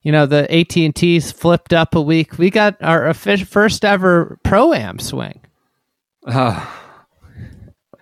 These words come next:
Speaker 2: yeah, I mean,
Speaker 1: <laughs> I'd love if some, if one of the, one of the data boys did a analysis to find out who the best Pro-Am player was.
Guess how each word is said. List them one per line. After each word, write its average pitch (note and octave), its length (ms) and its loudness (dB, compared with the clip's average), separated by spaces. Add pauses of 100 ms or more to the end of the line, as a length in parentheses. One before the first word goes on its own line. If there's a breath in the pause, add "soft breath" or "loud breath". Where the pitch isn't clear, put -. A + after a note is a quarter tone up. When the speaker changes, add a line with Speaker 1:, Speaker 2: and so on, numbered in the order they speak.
(1300 loud breath)
Speaker 2:
yeah, A3+ 440 2
I D#3+ 160 2
mean, F3+ 840 -2
Speaker 1:
<laughs> - 340 -18
I'd C#4 240 -2
love B3 320 2
if G#3 200 -2
some, G3+ 360 -2
if F3+ 140 -8
one G3+ 180 0
of G3 80 -2
the, - 120 -6
one G3 200 0
of G3 80 0
the F3+ 80 0
data E3 320 2
boys D3+ 480 2
did D3+ 300 2
a C#3 420 2
analysis D3 760 0
to C#3 120 -8
find C#3+ 340 0
out B2+ 180 2
who D3 140 2
the C3+ 80 -6
best C3+ 320 -2
Pro-Am G#2+ 460 -2
player - 360 -8
was. - 380 -14